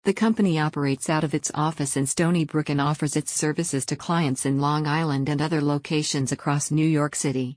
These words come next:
A satisfied client said, "Long Island Tax Solutions helped me solve my I R S and N Y S tax debts like pros. The team I worked with was courteous and they explain everything to me with full transparency.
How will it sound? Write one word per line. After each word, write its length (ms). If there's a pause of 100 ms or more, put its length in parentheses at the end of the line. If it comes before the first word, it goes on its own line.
(100)
A 100
satisfied 680
client 440
said, 400 (180)
"Long 260
Island 380
Tax 320
Solutions 680
helped 300
me 140
solve 360
my 240
I 140
R 240
S 200
and 140
N 160
Y 260
S 200
tax 400
debts 300
like 240
pros. 420 (380)
The 100
team 300
I 80
worked 320
with 160
was 160
courteous 560
and 100
they 80
explain 480
everything 380
to 100
me 140
with 160
full 180
transparency. 1000